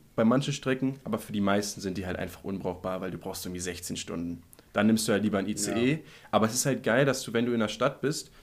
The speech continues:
Speaker 1: äh, dass du dir einfach keine Sorgen machen musst, jetzt hier irgendwie noch in der,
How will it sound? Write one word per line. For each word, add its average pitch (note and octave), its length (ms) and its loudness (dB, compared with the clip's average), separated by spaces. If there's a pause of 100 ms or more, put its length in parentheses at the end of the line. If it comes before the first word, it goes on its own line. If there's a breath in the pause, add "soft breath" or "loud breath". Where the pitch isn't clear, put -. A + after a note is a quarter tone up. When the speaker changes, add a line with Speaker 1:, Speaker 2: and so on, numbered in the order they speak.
(1040 soft breath)
Speaker 1:
äh, G#2+ 280 6 (360 loud breath)
dass - 200 -2
du B2 180 2
dir A2+ 120 4
einfach A#2 260 -2
keine B2+ 300 4
Sorgen B2 320 6
machen A#2 220 4
musst, A#2 220 -2
jetzt - 160 -2
hier G#2 100 4
irgendwie G#2 160 4
noch G2+ 120 2
in G#2+ 120 2
der, G#2 180 2